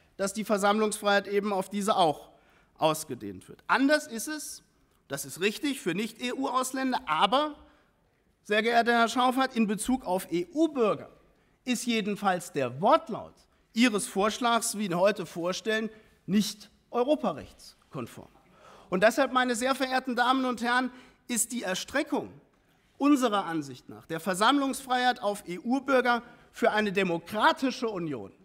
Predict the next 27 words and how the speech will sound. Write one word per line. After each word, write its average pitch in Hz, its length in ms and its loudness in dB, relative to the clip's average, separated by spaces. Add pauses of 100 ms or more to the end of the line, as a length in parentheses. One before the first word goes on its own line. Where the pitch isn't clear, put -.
(120)
für - 160 -4
eine 185 160 -2
demokratische 214 840 2
E 233 160 -2
U 226 160 -6
auf 185 180 2
dem 165 280 0
Weg 294 340 4
zur 269 280 -2
politischen 247 600 -2
Union 190 460 0 (500)
eine 285 360 4
der 247 180 2
zentralen 269 920 2
Errungenschaften. 226 920 0
Die 175 80 -10
Unionsbürgerschaft 262 1200 2
und 214 120 -2
die 208 100 -4
damit 240 340 2
verbundenen 226 600 2
Rechte 233 320 2
sind 214 160 -4
eine 226 180 -2
der 208 160 0
zentralen 240 800 2
Errungenschaften, 233 1000 0